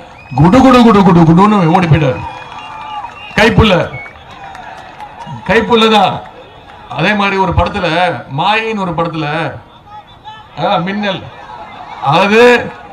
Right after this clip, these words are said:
வர்றதும் தெரியாது, போறதும் தெரியாது. அது மாதிரிதான் அவர் சட்டமன்றத்துக்குள்ள வரும்போது அப்படியே வீராப்பா வருவாரு. ஆனா அவர் எப்ப போனாருன்னு யாருக்குமே தெரியாது. ஆனா அவர் எப்ப போனாலும் யார் தெரியுமா எந்திரிச்சு மரியாதை செலுத்துவா?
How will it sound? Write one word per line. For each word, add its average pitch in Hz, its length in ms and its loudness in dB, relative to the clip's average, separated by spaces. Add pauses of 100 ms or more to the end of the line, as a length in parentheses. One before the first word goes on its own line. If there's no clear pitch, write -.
(300)
வர்றதும் 208 480 4
தெரியாது, 220 720 2 (540)
போறதும் 247 420 6
தெரியாது. 190 480 -2 (600)
அது 185 180 0
மாதிரிதான் 208 340 2
அவர் 170 200 2
சட்டமன்றத்துக்குள்ள 190 880 0 (200)
வரும்போது 170 500 0
அப்படியே 165 400 -2
வீராப்பா 170 440 2
வருவாரு. 175 560 0 (500)
ஆனா 220 200 2
அவர் 214 160 2
எப்ப 190 240 4
போனாருன்னு 247 640 2
யாருக்குமே 220 360 0
தெரியாது. 180 340 -4 (1000)
ஆனா 226 200 2
அவர் 233 140 0
எப்ப 202 240 0
போனாலும் 254 640 2
யார் 226 200 0
தெரியுமா 226 300 -4
எந்திரிச்சு 214 400 -6
மரியாதை 208 340 -4
செலுத்துவா? 202 560 -4